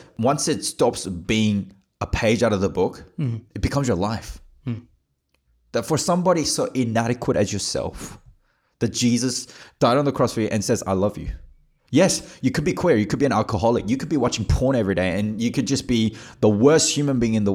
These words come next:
Speaker 1: world.
Speaker 2: Mm.
Speaker 1: But the thing is, Jesus says, "Hey, I love you."
Speaker 2: Mm.
Speaker 1: And you gotta recognize that. And you know what? Maybe someday,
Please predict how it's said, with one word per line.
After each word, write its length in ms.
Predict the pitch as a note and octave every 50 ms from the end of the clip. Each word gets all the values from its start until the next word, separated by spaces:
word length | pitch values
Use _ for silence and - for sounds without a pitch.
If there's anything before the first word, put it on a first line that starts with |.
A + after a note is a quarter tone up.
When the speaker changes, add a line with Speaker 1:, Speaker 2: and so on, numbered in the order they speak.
| G2+ A#2
Speaker 1:
world. 260 | G#2 E2+ D#2 - -
Speaker 2:
Mm. 80 | B2 A2+
Speaker 1:
But 160 | A#2+ A#2 G2+
the 80 | -
thing 200 | - - F3 D#3
is, 120 | C3 - -
Jesus 300 | - C3+ C3+ C#3 D3 -
says, 220 | - A2 G2+ F2+
"Hey, 140 | C3 C#3+ A2+
I 60 | F#2
love 300 | F2 F2+ G2+ A2+ A2+ -
you." 160 | - - - - - - - - - _ _ _ _ -
Speaker 2:
Mm. 140 | A#2+ A2 G#2+ - _
Speaker 1:
And 120 | - A2+ A#2
you 80 | C3
gotta 140 | C#3+ E3+ D3
recognize 480 | B2 A2+ C#3+ - - D3+ D3+ B2 A2 F2
that. 160 | G2 - -
And 140 | - D#3 D#3+
you 80 | D#3 D#3
know 80 | D#3+
what? 300 | D#3 E3 F3+ - - -
Maybe 320 | A2 A2 B2 C#3 E3 D#3+ E3+
someday, 720 | - - - B2+ D3 C#3 A#2 - A#2+ A2 G2+ F#2 - -